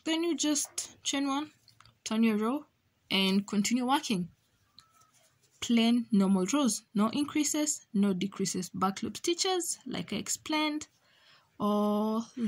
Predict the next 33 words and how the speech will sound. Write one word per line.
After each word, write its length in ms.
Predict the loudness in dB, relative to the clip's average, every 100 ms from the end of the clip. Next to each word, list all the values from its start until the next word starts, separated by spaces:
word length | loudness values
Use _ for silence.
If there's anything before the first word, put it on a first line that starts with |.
| -4
the 140 | -6 -6
way. 220 | -6 -10 -14 -20 _ -20 -20 -10 -2
So 420 | 2 4 2 0 -6
this 240 | -2 2 4
is 180 | 4
what 160 | 4 4
I 120 | 2
am 220 | 0 0
going 220 | 0 0 -2
to 140 | -4
do. 160 | -6 -8 -14 -4
I'm 140 | 0 2
going 220 | 2 0
to 120 | 0
work 300 | 2 2 0
a 80 | -4
few 420 | -6 -2 0 0 2
normal 360 | 2 2 2 -2 -4
rows 460 | -2 -2 -4 -8 _ _ _ _ _ -20 _ _ _ -4
so 400 | 0 4 4 2
that 320 | 0 -2 -2
I 260 | -2 0 0
come 340 | -2 0 0
back 400 | 0 -2 -2 -4 -6
and 180 | -2 0
show 300 | 2 0 0
you 400 | 2 2 0 -4
on 220 | -4 -2 -2
how 540 | -4 -6 -2 -2 -4 -6
to 240 | -2 0 0
inc-, 200 | -2 -4 -6 -12 -2
to 120 | 0
decrease, 920 | 0 -2 -8 -8 -4 -2 0 -2 -2